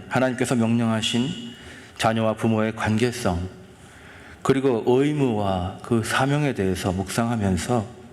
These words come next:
그 고마움을 새기며 함께 은혜를 나누는 복된 시간이 되기를 간절히 소망합니다. 바울은 본문에서 자녀와 부모의 관계를 이야기하며 서로를 향한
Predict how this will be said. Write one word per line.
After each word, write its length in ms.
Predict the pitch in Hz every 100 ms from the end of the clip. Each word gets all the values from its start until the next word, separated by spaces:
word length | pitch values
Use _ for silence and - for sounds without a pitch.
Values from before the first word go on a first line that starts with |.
| - -
그 120 | -
고마움을 480 | 110 117 110 104 104
새기며 640 | 101 139 135 127 87 120 226 - - -
함께 280 | - 104 107
은혜를 320 | 101 107 104
나누는 380 | 95 92 98 175 - - - - -
복된 320 | 123 - 117
시간이 380 | 107 120 117 104
되기를 460 | 98 95 104 170 -
간절히 300 | 95 92 95
소망합니다. 720 | 117 104 95 85 82 82 80 - - - - - - - - - - - - - -
바울은 560 | 139 151 175 123 90
본문에서 560 | 95 135 147 139 110 113
자녀와 420 | - 117 135 127
부모의 440 | - 127 135 131
관계를 800 | 117 104 113 131 120 98 87 71
이야기하며 720 | 113 110 98 110 104 90 101 185 - - -
서로를 480 | - - 208 190 160
향한 400 | 127 101 85 78